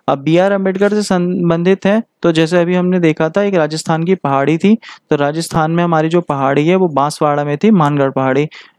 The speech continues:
और इसके अलावा अगर बात आती है जो ये है हमारा बड़ौदरा का, इसके अलावा एक और है महाराष्ट्र के सतारा का प्रताप राव भोसले स्कूल, उसकी भी बात चल रही है कि उसे भी राष्ट्रीय स्मारक का महत्व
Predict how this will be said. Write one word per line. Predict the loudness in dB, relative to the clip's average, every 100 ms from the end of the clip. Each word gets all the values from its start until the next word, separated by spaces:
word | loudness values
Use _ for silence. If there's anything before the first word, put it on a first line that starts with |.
| _
और | -2 -2 -4
इसके | -4 0
अलावा | 0 0 0
अगर | -2 0
बात | -2 -2 -2
आती | -2 0
है | 0 0 -4 _ _
जो | 0 2
ये | 2 2
है | 2 0
हमारा | 0 0
बड़ौदरा | 0 0 0 0 -2
का, | 0
इसके | -2 -2 0
अलावा | 0 0 0
एक | 0 0
और | 0
है | 0
महाराष्ट्र | 0 0 -2 -4
के | -6
सतारा | -4 -2 -2 0
का | -2
प्रताप | -2 -4 -2 -2 -2 -2
राव | 0 0
भोसले | 0 -2 -2 2 0 0 _
स्कूल, | -8 0 2 2 -2 -18 -8 -4
उसकी | -2 0
भी | 2
बात | 2 -2
चल | -2 -2
रही | 0 0
है | 0
कि | 0
उसे | -2 0 0
भी | 2 0 -2 _
राष्ट्रीय | -2 -2 -4 -4
स्मारक | -2 -2 -2
का | -4
महत्व | -2 -2 -2 -2